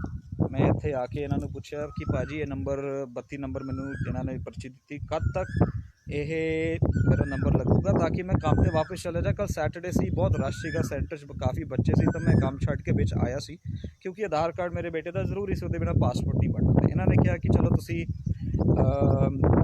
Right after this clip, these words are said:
ਥੋੜ੍ਹੀ ਦੇਰ 'ਚ ਆ ਜਾਇਓ, ਹੋ ਜਾਏਗਾ, ਅੱਧੇ ਪੌਣੇ ਘੰਟੇ ਜਾਂ ਘੰਟੇ 'ਚ ਆ ਜਾਇਓ, ਫਿਰ ਤੁਹਾਡਾ ਨੰਬਰ ਆ ਜਾਊ।" ਮੈਂ ਕਿਹਾ "ਠੀਕ ਹੈ ਜੀ।" ਤਾਂ ਮੈਂ ਆਫਿਸ ਗਿਆ ਵਾਪਸ,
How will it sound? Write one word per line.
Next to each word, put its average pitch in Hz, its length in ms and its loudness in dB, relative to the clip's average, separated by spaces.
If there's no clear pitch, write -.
ਥੋੜ੍ਹੀ 160 220 0
ਦੇਰ 160 120 2
'ਚ - 100 -2
ਆ - 120 4
ਜਾਇਓ, - 180 2
ਹੋ - 360 4
ਜਾਏਗਾ, - 500 4
ਅੱਧੇ 151 120 0
ਪੌਣੇ - 360 6
ਘੰਟੇ 135 200 0
ਜਾਂ 135 140 6
ਘੰਟੇ - 320 6
'ਚ - 60 4
ਆ - 80 4
ਜਾਇਓ, - 260 4
ਫਿਰ - 100 6
ਤੁਹਾਡਾ 123 180 -2
ਨੰਬਰ 117 260 -6
ਆ 113 80 -6
ਜਾਊ।" 156 100 -6
ਮੈਂ 196 80 -8
ਕਿਹਾ 220 120 -4
"ਠੀਕ - 160 2
ਹੈ - 60 6
ਜੀ।" - 320 2
ਤਾਂ 208 80 0
ਮੈਂ 220 240 0
ਆਫਿਸ 202 380 0
ਗਿਆ 208 200 4
ਵਾਪਸ, 202 300 -2